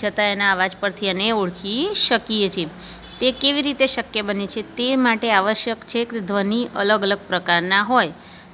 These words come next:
તમે ક્યારે વિચાર્યું છે કે કયા પરિબળો તેમને અલગ પાડે છે? જેમ કે એ આપણને ઓળખ, હરેકના અવાજની અલગ ઓળખ હોય છે, તે આપણને કેવી રીતે ખબર પડે છે?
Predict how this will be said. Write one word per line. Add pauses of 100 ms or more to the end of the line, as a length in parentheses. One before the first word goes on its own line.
તમે
ક્યારે
વિચાર્યું
છે
કે (120)
કયા
પરિબળો
તેમને
અલગ (100)
પાડે
છે? (440)
જેમ
કે
એ
આપણને
ઓળખ,
હરેકના
અવાજની
અલગ
ઓળખ
હોય
છે,
તે
આપણને
કેવી
રીતે
ખબર
પડે
છે?